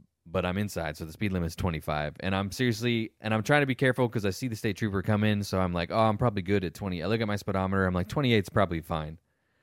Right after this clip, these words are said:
Uh, and then this dude, he flips a bitch. As soon as he passes me, he's like, "Whoop," and fucking pulls behind me, and I'm like, "Yeah, this is, he's gonna pull me over. What a fucking dickhead." Uh, so I just pull off to the side, and he pulls up, and he,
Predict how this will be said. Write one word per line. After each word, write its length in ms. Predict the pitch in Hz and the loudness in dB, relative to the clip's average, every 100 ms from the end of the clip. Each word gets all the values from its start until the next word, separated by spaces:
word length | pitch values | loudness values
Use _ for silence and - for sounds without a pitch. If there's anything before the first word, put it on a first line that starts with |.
| _ _ - | _ _ 0
Uh, 320 | 90 85 82 - | 2 2 0 -2
and 160 | 98 | 0
then 160 | 104 104 | 2 2
this 160 | 123 | 0
dude, 240 | - 123 110 | 0 0 0
he 280 | 117 120 92 - _ - | 2 0 0 -12 _ -10
flips 280 | 135 123 - | -2 -2 -2
a 60 | 90 | -2
bitch. 300 | 85 101 113 | 2 2 2
As 100 | 107 | 0
soon 160 | 147 | 2
as 80 | 127 | 4
he 80 | 113 | 2
passes 460 | - 110 101 87 | 4 2 2 -6
me, 160 | 85 87 | -4 -2
he's 160 | 90 82 | 0 -2
like, 120 | 87 | -6
"Whoop," 720 | 127 311 403 440 480 494 494 | -8 4 8 12 12 12 10
and 160 | 113 107 | -2 -2
fucking 500 | 120 113 101 87 85 - - - - | 0 0 -2 -4 -8 -14 -20 -6 4
pulls 220 | 127 98 | 6 8
behind 340 | 104 110 107 | 6 6 4
me, 140 | 95 90 | 2 0
and 80 | 85 | 0
I'm 100 | 82 | -2
like, 180 | 78 | -4
"Yeah, 180 | 82 78 | -2 -2
this 100 | 78 | -2
is, 140 | 87 - | -6 -12
he's 240 | 90 82 | -14 -14
gonna 260 | - 82 82 | -6 -4 -4
pull 180 | 95 85 | -6 -4
me 140 | 85 | -2
over. 300 | 82 78 78 | -2 -2 -4
What 100 | 80 | -6
a 60 | 78 | -8
fucking 420 | - - 87 78 | -10 -10 -10 -4
dickhead." 600 | 98 92 - 78 82 82 - _ - _ _ - | -2 -2 -2 -4 -4 -6 -16 _ -20 _ _ -8
Uh, 360 | 80 78 73 69 - _ _ | -2 0 -2 -4 -10 _ _
so 120 | - 101 | 0 2
I 80 | |
just 160 | 98 95 | 2 2
pull 140 | 113 | 4
off 140 | 117 107 | 6 4
to 80 | 110 | 0
the 100 | 101 | 0
side, 540 | 113 104 104 101 101 - _ _ _ | 4 4 4 2 -2 -10 _ _ _
and 280 | - 90 92 | -2 0 2
he 120 | 113 | 2
pulls 280 | 110 113 104 | 4 4 4
up, 260 | 104 104 101 | 4 2 0
and 180 | 92 | -2
he, 180 | 92 104 | -2 -6